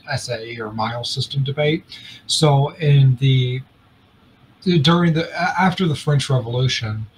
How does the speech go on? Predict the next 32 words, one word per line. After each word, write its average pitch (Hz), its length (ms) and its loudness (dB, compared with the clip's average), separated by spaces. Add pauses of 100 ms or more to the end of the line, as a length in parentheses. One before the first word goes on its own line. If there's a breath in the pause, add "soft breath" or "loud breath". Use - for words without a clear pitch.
(400 soft breath)
they 143 140 4
decided 135 540 2
to 127 180 0
eschew 131 380 2
the, 120 240 -4
um, 110 280 -8
imperial 135 460 2
system - 340 -4
of 131 140 -2
units 139 300 0
of 131 140 -8
measure, 139 320 -2
right, 135 220 -2
or 107 200 -10
so-called 131 480 -2
imperial 131 440 0
at 123 100 -6
the 117 60 -20
time, 127 440 -4 (680 loud breath)
and 135 240 6
instead 123 420 0
cre-, 160 180 -12
the 131 160 -6
French - 360 2
created 127 260 2
the 120 80 -2
metric 175 360 0
system. - 400 -8 (160)
Well, 139 280 0 (640)
there's 170 280 2
actually 196 340 -2
a 143 140 -2